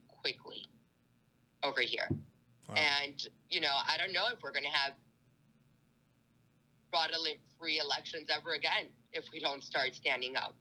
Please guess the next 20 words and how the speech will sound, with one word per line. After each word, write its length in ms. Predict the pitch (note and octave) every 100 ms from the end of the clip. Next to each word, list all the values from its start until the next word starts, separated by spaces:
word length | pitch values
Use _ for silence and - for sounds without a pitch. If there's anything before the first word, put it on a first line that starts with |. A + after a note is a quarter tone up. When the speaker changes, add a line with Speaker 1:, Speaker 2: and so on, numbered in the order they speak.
| _ _ _
Speaker 2:
Yeah. 220 | A#2 G2 F2+
Speaker 1:
Look 160 | C#3+ C#3+
at 120 | D#3
the 80 | E3
midterms. 720 | - G#3 - D3+ A2 - - _ _ _ _
Colorado 920 | - E3 E3 E3 F3+ A3+ G3 E3+ A#4+ - - _ _ _ _ _ _ _ -
just 420 | - F3+ E3 -
finished 320 | F3+ F#3 F#3
counting 320 | G3 F3+ G3 G3
their 200 | E3 D#3
votes 300 | D#3+ E3 G3
on 260 | - D3 C#3 -
Tuesday, 680 | - E3+ G#3 - C4+ C#4+ C#4+
yesterday, 500 | - F3 - B3+ C4+ C4+
I 40 |
believe. 320 | C4 C#4 C#4+ C4+
That's 220 | G3+ -
ridiculous. 480 | B3 C#4 C#4 - B2+
Speaker 2:
It's 180 | A2+ -
inexcusable. 880 | C3+ A#2+ A#2 B2+ A2+ F#2+ G#2 G2+